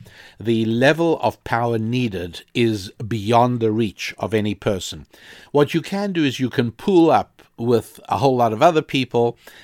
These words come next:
and you can sort of form a Bitcoin mining, uh, syndicate.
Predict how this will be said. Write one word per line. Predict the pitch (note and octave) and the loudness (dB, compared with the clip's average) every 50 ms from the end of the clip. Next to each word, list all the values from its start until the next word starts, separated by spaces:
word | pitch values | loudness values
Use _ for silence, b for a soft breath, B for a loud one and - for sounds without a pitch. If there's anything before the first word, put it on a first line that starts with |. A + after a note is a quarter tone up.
| B B B | B B B
and | - A2 G#2 G#2 G#2 G2+ G2 | -4 -4 -2 -2 -2 -4 -4
you | G2+ G#2+ G2+ | -6 -6 -6
can | - A#2 A2 G#2 | -6 -6 -6 -6
sort | G2+ - C3 A#2+ | -4 -2 -2 -2
of | G#2 F#2+ | -2 -4
form | - - - - - - C#3+ C3 C3+ C3 B2 A#2+ | -8 -18 -20 -14 -2 0 4 4 4 4 4 0
a | - - G#2+ G#2+ G#2 G2+ G2+ G2 | -2 -4 -2 -2 -2 -2 -2 -4
Bitcoin | G2 G2 E2+ F#2 C3 C#3 - - - C3+ A#2+ A#2 A2 G#2+ | -6 -8 -4 -4 -4 -4 -4 -4 -2 0 0 0 0 -2
mining, | G#2+ G#2+ G#2+ A2 A#2+ A#2+ A#2+ A#2+ A#2 A#2 A#2 A2+ G#2+ - - - - | -2 -2 -2 0 0 0 0 -2 -2 -4 -4 -6 -8 -12 -20 -14 -12
uh, | F2+ F#2+ | -10 -10
syndicate. | - - - D#3 D3 C#3 B2+ A#2 - - B2 A#2 - - | -8 -2 0 2 2 2 0 -2 0 0 0 0 0 -4